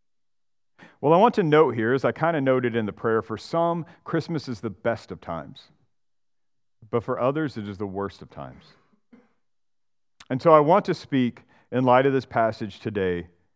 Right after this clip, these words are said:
with encouragement for three types of people this Christmas season. Encouragement for three types of people. First, maybe you feel lost this Advent season.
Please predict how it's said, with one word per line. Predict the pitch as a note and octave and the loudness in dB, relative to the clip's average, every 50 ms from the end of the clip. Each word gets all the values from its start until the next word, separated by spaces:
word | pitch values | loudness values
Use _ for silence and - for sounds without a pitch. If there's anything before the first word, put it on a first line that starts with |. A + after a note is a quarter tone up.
| _ _ _ _ _ _ _ _ _ _ _ _ _ _ _ _ _ _ _ _ _ _ _ _ - | _ _ _ _ _ _ _ _ _ _ _ _ _ _ _ _ _ _ _ _ _ _ _ _ -4
with | A#2+ B2+ | -2 0
encouragement | B2+ B2+ A#2+ - - - E3+ F3+ F#3+ F#3+ F3 C3 - B2+ B2 A2+ | 0 0 -2 -4 -4 0 2 4 6 4 4 2 0 -2 -2 -2
for | F#2+ - A2 G2+ | -4 -6 -8 -8
three | - - - B2 D3+ E3 | -8 -8 -6 -6 -6 -4
types | - - D3+ C#3 C3+ A#2+ - | -4 -2 0 0 0 -2 -6
of | - G2+ - | -14 -14 -12
people | - - G#2 F#2 - - - G#2+ - _ _ _ _ _ _ _ | -10 -12 -12 -10 -12 -14 -18 -18 -20 _ _ _ _ _ _ _
this | - G#2+ G2+ - | -12 -12 -12 -10
Christmas | - - G#2 - - G2+ F2+ - | -10 -10 -10 -10 -10 -12 -12 -12
season. | - F#2 F2 D#2+ D#2 D#2+ F2+ F#2+ _ _ _ _ _ _ _ _ _ _ _ _ - | -12 -12 -12 -12 -14 -18 -20 -20 _ _ _ _ _ _ _ _ _ _ _ _ -8
Encouragement | A#2 A#2+ - - D3 D#3 D#3 C3+ A#2 C3 B2 A2 | -8 -6 -2 0 2 2 2 2 0 -4 -6 -6
for | - A2 | -6 -10
three | - - B2+ B2 A2+ | -8 -6 -4 -4 -2
types | - A2+ G#2+ G#2 - | -2 -2 -2 -4 -6
of | - F2+ | -12 -14
people. | - F#2 F2+ - - - - _ _ _ _ _ _ _ _ _ _ _ _ _ _ _ _ _ _ _ _ _ _ _ _ _ _ _ _ _ _ _ _ _ _ _ _ _ _ _ _ _ _ _ _ _ _ _ _ _ _ _ _ _ - - _ | -12 -12 -12 -12 -14 -18 -18 _ _ _ _ _ _ _ _ _ _ _ _ _ _ _ _ _ _ _ _ _ _ _ _ _ _ _ _ _ _ _ _ _ _ _ _ _ _ _ _ _ _ _ _ _ _ _ _ _ _ _ _ _ -20 -16 _
First, | - B2 A#2 G2 E2+ - - _ _ _ _ - - _ _ _ _ _ _ _ _ _ _ _ _ _ _ _ _ _ _ _ _ - | -2 0 0 0 -2 -6 -14 _ _ _ _ -20 -20 _ _ _ _ _ _ _ _ _ _ _ _ _ _ _ _ _ _ _ _ -4
maybe | A#2 B2+ D3 D3 F3+ | 0 0 0 2 0
you | F#3+ E3+ | -2 -2
feel | - - E3 C#3+ B2+ A2 | 0 2 2 2 2 2
lost | G#2 G#2+ A2 A2+ F2+ - - - - - _ _ _ _ _ _ | 4 4 6 6 4 2 -2 -10 -20 -20 _ _ _ _ _ _
this | - G2 - - | -12 -12 -10 -8
Advent | F#2+ G2+ G2+ G2 F2+ G2 F#2 - - | -6 -4 -4 -6 -6 -10 -14 -14 -16
season. | - F#2 F2+ E2+ - - | -14 -14 -14 -14 -16 -20